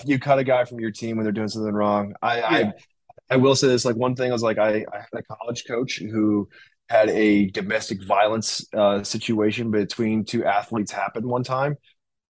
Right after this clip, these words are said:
Speaker 1: And that was on a late Saturday night. Monday
Speaker 2: Yeah.
Speaker 1: morning, first second on campus at eight A M, that person turned their gear and was no longer part of our team.
Speaker 2: Yeah.
Speaker 1: Uh, because, 'cause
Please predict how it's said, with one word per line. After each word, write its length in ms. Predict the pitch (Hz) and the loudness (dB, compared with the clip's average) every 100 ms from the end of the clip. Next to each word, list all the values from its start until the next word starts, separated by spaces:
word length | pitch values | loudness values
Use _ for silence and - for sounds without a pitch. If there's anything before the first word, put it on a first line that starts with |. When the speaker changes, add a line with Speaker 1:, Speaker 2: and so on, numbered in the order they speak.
| _ | _
Speaker 1:
And 260 | 117 110 107 | 2 4 6
that 160 | 110 | 6
was 100 | 117 | 4
on 140 | 113 110 | 4 4
a 220 | 104 98 _ | 2 0 _
late 360 | 107 104 123 - | -2 0 0 0
Saturday 420 | 120 117 113 113 | 0 2 0 0
night. 320 | 110 135 - _ _ _ _ _ - | -2 -2 -6 _ _ _ _ _ -6
Monday 400 | 104 110 120 120 | 0 2 4 4
Speaker 2:
Yeah. 60 | |
Speaker 1:
morning, 400 | 110 107 120 131 | 2 2 0 -2
first 320 | 131 120 113 - | -4 -4 -4 -4
second 240 | 110 117 | -4 -2
on 120 | 113 | -2
campus 300 | 123 120 110 | -2 -4 -4
at 80 | 104 | -2
eight 120 | 113 | 0
A 120 | 117 | 2
M, 140 | 131 135 | 0 0
that 200 | - - | 0 0
person 380 | 117 110 110 113 | 0 -4 -4 -6
turned 220 | 117 110 | -4 0
their 100 | 107 | 2
gear 260 | 101 107 110 | 2 2 2
and 100 | 120 | 0
was 140 | 101 | -2
no 100 | 104 | 0
longer 280 | 101 101 98 | 2 2 0
part 180 | 98 98 | -2 -4
of 80 | 98 | -6
our 120 | 98 | -6
team. 200 | - - _ _ _ _ _ _ | -8 -10 _ _ _ _ _ _
Speaker 2:
Yeah. 180 | 104 104 | -8 2
Speaker 1:
Uh, 220 | 104 101 | 6 6
because, 680 | 98 107 113 101 101 95 - - | 6 4 4 2 2 0 -6 -6
'cause 400 | 107 95 - | -4 -2 -4